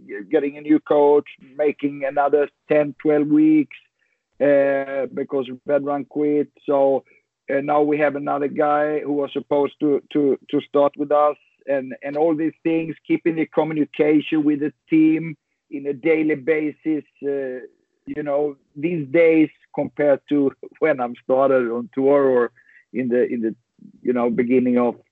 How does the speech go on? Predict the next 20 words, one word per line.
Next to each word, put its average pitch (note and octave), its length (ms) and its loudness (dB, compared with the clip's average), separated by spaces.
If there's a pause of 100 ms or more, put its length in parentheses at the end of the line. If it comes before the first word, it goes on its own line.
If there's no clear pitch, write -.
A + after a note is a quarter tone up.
(120)
two B2+ 200 -4
thousand B2 520 2
and A2+ 160 -4
this, B2 240 2
we, B2 140 0 (380)
it G2 100 -14
was, C#3+ 220 2 (440)
you D#3 120 0
know, C3+ 260 0
me D#3+ 260 0
and D3 140 -2
the C#3 60 2
player. D3+ 440 0 (240)
So C3 300 0 (240)
it's - 100 -18 (220)
so D3 160 -2
much D#3 340 -4
bigger D3 220 -2
teams C#3 420 -8
now. D3+ 380 -2